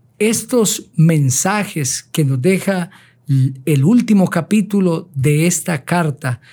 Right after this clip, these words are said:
seguramente tendrás bendición. Y la epístola se cierra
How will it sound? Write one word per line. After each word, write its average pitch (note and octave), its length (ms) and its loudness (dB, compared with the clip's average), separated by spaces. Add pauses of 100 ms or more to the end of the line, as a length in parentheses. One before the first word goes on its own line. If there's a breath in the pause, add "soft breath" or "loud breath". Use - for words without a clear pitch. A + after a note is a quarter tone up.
seguramente D3+ 1080 -2
tendrás B2+ 440 0
bendición. - 540 -2 (960 soft breath)
Y E3 80 0
la C3+ 140 0
epístola F3+ 540 0
se C#3 140 -6
cierra C3 580 -2